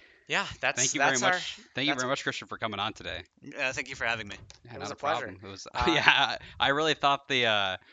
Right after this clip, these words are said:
Speaker 2: the fighting games, Do They Belong in College, were gonna go <laughs> so different.
Speaker 1: <laughs> But no, we tended to agree on literally both the, the hot topics right
Speaker 2: Well,
Speaker 1: now,
Speaker 2: yeah,
Speaker 1: so.
Speaker 2: like, I was like, "Oh, I'll be different. I'll say, 'No, it doesn't.'" And then I was like,
Speaker 1: <laughs>
Speaker 2: "Oh, okay." And then I started realizing what group battle really was, and I was like,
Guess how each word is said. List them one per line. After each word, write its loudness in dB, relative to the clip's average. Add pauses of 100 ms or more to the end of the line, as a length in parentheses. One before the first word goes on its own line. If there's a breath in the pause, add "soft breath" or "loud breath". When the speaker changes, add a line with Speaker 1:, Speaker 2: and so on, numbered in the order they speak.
(220 soft breath)
Speaker 2:
the -2
fighting 0
games, -2
Do -4
They -2
Belong -2
in -6
College, -2
were -10
gonna -6
go -4
<laughs> -14
so -2
different. -4
Speaker 1:
<laughs> -2
But 4
no, 6
we 2
tended 2
to 2
agree 0
on 0
literally -4
both -2
the, -2
the -2
hot -6
topics -14
right -10
Speaker 2:
Well, -6
Speaker 1:
now, -4
Speaker 2:
yeah, 4
Speaker 1:
so. 4
Speaker 2:
like, 2
I 8
was -2
like, -2
"Oh, 2
I'll 4
be -6
different. -2
I'll -2
say, -8
'No, -4
it -12
doesn't.'" -6
And -2
then -2
I -2
was -4
like, -2
Speaker 1:
<laughs> -2
Speaker 2:
"Oh, 4
okay." -2
And -4
then -2
I 0
started -6
realizing -4
what -10
group -12
battle -2
really -6
was, -2
and -6
I -4
was -10
like, -8